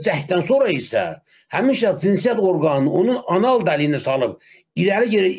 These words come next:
etməklə ona qarşı seksual xarakterli zorakılıq etməyə başlamışdır. Həmin vaxt o cinsiyyət orqanını onun anal dəliyinə salarkən onun cinsiyyət orqanında sürüşkənlik və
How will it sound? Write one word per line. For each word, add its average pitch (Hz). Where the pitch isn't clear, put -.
etməklə 175
ona 208
qarşı 180
seksual 180
xarakterli 180
zorakılıq 170
etməyə 143
başlamışdır. -
Həmin 247
vaxt 185
o 190
cinsiyyət 214
orqanını 127
onun 220
anal 220
dəliyinə 202
salarkən 175
onun 233
cinsiyyət 214
orqanında 165
sürüşkənlik 196
və 190